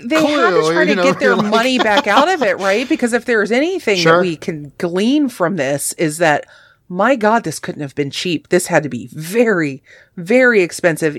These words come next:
Speaker 2: Oh,
Speaker 1: even
Speaker 2: for
Speaker 1: under
Speaker 2: sure.
Speaker 1: today's standards. You're paying all these workers to excavate this site. You're paying Geraldo.
Speaker 2: Yeah.
Speaker 1: You're paying, you know, all these people. And, and it's like, uh, yeah, this is gonna be very expensive. And so I'd imagine they would have had to re-air it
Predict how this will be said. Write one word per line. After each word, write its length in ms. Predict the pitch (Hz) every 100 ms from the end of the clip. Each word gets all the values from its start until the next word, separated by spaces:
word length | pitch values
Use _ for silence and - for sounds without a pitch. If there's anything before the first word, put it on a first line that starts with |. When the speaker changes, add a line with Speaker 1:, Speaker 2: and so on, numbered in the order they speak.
| 113
Speaker 2:
Oh, 100 | 127
Speaker 1:
even 100 | 117
Speaker 2:
for 60 |
Speaker 1:
under 80 | 185
Speaker 2:
sure. 320 | 170 110 107 107 - - _ _
Speaker 1:
today's 600 | - 240 170 226 233 240
standards. 540 | - 208 220 208 160 165
You're 80 |
paying 320 | 156 202 175 170
all 220 | 165 175
these 240 | 185 180
workers 420 | 160 165 165 156 -
to 180 | - 165
excavate 560 | - - 170 156 143
this 160 | 139 143
site. 400 | - 156 156 - -
You're 220 | 160 196
paying 220 | 262 254
Geraldo. 840 | 190 185 170 220 233 160 131 135 -
Speaker 2:
Yeah. 200 | 117 104 -
Speaker 1:
You're 140 | 190
paying, 500 | 180 226 208 196 190
you 180 | 190 214
know, 200 | 180 156
all 260 | - 254 302
these 200 | 269 -
people. 600 | 277 302 269 180 170 -
And, 260 | 202 190 -
and 160 | 214
it's 160 | 202 196
like, 340 | 208 190 - _ _ _ _ _ _ _ _
uh, 240 | 190 185 180
yeah, 260 | 185 226
this 180 | 254 220
is 100 | 240
gonna 200 | 247 240
be 120 | 202
very 300 | 185 185 180
expensive. 580 | 165 - 196 208 185 151 -
And 180 | 185 165
so 160 | 190
I'd 160 | 185 190
imagine 380 | 185 226 226 196
they 100 | 180
would 140 | 170
have 80 | 170
had 300 | - 180 180
to 80 | 175
re-air 340 | 170 165 165
it 160 | 156